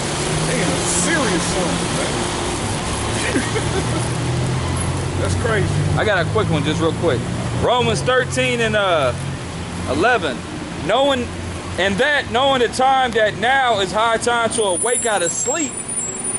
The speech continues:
Speaker 2: for we know our salvation nearer than when we believe.
Speaker 1: Right, right. Don't Ezekiel refer to these motherfuckers as dry, they, uh,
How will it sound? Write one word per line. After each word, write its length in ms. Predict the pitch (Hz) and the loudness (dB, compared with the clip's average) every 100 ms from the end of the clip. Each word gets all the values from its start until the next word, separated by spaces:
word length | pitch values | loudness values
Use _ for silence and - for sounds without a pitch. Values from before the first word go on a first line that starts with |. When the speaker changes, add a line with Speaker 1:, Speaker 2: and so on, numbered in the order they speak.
| - | -2
Speaker 2:
for 120 | 403 | 0
we 140 | 240 | 0
know 220 | 240 262 247 | 0 2 2
our 160 | 240 | 2
salvation 840 | - 240 226 190 262 247 233 214 190 - - - - 147 | 0 0 0 0 0 0 -4 -4 -4 -6 -10 -10 -8 -2
nearer 280 | 220 254 220 | 2 2 2
than 160 | 214 | 0
when 160 | 208 214 | 0 0
we 100 | 214 | 0
believe. 460 | 214 208 269 262 160 | 0 0 0 -2 -4
Speaker 1:
Right, 640 | - - - 302 605 294 - - | -8 -8 -8 -6 -6 -6 -6 -6
right. 160 | 311 - - - - | -6 -6 -6 -6 -4
Don't 180 | 180 190 - | -4 -2 -2
Ezekiel 360 | 233 233 254 233 | -2 -2 -2 -2
refer 260 | - 233 | -2 -2
to 120 | - 240 | -2 -2
these 100 | - | 0
motherfuckers 420 | 196 185 - 180 170 | 0 0 0 0 0
as 80 | 165 180 | 0 0
dry, 140 | 202 - - | 0 0 0
they, 80 | 202 | 0
uh, 200 | 175 | 0